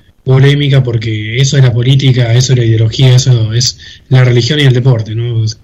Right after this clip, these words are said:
Cuando hablamos de fútbol también, muchos nos ponemos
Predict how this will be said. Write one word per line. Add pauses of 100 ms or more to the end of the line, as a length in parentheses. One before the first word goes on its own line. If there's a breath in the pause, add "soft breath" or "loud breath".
(120)
Cuando
hablamos
de
fútbol
también, (840 loud breath)
muchos
nos
ponemos